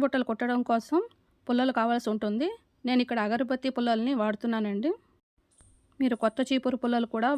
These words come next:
వాడచ్చు. రెండు ఆకులను తీసుకొని ఒకదాని మీద ఒకటి పెట్టుకోవాలి. వెనక్కి తిప్పితే బుట్ట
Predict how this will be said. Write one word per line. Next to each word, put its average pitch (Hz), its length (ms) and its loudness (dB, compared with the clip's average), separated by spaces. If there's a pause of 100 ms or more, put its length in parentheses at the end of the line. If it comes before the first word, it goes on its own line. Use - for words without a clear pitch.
వాడచ్చు. 220 480 -4 (1700)
రెండు 240 240 2
ఆకులను 269 320 0
తీసుకొని 254 380 0
ఒకదాని 247 320 2
మీద 254 140 0
ఒకటి 214 140 -8
పెట్టుకోవాలి. 214 520 -2 (680)
వెనక్కి 254 400 -2
తిప్పితే 262 360 -2 (100)
బుట్ట 220 140 -6